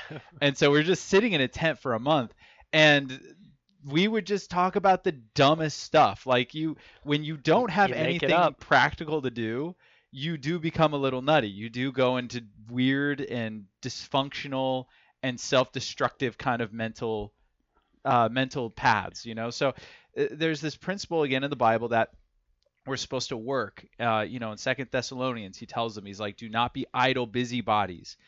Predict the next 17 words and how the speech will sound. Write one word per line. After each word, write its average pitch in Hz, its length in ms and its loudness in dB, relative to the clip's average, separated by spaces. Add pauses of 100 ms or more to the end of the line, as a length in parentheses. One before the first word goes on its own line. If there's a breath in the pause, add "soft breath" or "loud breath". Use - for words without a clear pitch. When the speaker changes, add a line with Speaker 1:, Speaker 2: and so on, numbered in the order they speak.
(180 soft breath)
Speaker 2:
He - 60 -20
says, 107 200 -10
"Work 123 340 -6
with 123 180 -8
your 120 140 -4
own 113 100 -6
hands, 113 320 -4
for 107 140 -8
anyone 120 300 -6
who 113 100 -14
does 107 200 -6
not 104 200 -6
work 113 280 -6 (360 soft breath)
also 123 380 -2
will 110 240 -6
not 107 260 -4
eat." 120 260 -10